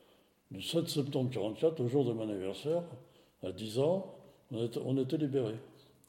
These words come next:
On a été libérés, et puis après, le, les, les combats sont, se sont poursuivis, euh, euh, d'abord entre la Normandie et, et l'Alsace, et puis également, euh, il y a la, la, il y avait un débarquement en Provence,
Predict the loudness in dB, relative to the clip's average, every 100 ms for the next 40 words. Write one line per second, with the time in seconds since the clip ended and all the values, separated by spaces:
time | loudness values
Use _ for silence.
0 | _ _ _ -8 -6 -4 -4 -2 -2 0
1 | 0 -2 -6 -8 -6 -6 -4 -4 -2 -4
2 | -4 -4 -6 -8 -10 -10 -10 -10 -8 -6
3 | -6 -8 -8 -10 -18 -20 -20 _ -16 -8
4 | -6 -6 -8 -8 -6 -4 -2 0 -2 -4
5 | -8 -10 -16 -20 -20 -20 _ _ -20 -14
6 | -12 -12 -12 -10 -8 -4 -4 -6 -8 -8
7 | -6 -4 -4 -4 -4 -4 -4 -4 -6 -6
8 | -10 -12 -12 -8 -8 -4 -2 -4 -6 -10
9 | -14 -20 -20 -20 -20 _ -10 -8 -8 -10
10 | -8 -6 -4 -6 -4 -2 -2 -2 -4 -6
11 | -6 -8 -8 -10 -10 -10 -8 -6 -6 -6
12 | -8 -10 -8 -6 -4 -4 -4 -6 -4 -4
13 | -2 -2 -4 -10 -10 -6 -4 -2 0 0
14 | -2 -4 -12